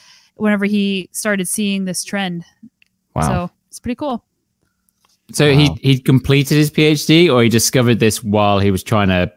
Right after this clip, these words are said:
Speaker 3: prove this thesis?
Speaker 1: No, this was, like, far after his P H D. He was, you know,
Speaker 3: Wow.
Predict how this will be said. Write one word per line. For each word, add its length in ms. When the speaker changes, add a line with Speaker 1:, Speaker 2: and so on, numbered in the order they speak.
Speaker 3:
prove 380
this 520
thesis? 140
Speaker 1:
No, 140
this 160
was, 180
like, 200
far 260
after 300
his 120
P 180
H 200
D. 300
He 120
was, 600
you 120
know, 120
Speaker 3:
Wow. 400